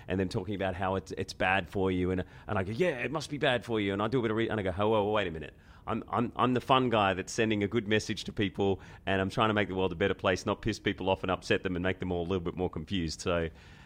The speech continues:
uh, that, that's, uh, that's really good advice to, to people out there to, to not get sucked into a, uh, a whirlpool of,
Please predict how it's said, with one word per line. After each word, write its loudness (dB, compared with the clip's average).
uh, 0
that, -2
that's, -2
uh, 4
that's -4
really 0
good -2
advice -2
to, -4
to -8
people -6
out -6
there -4
to, 0
to -2
not 2
get -4
sucked -2
into -2
a, -2
uh, -4
a -4
whirlpool -2
of, -4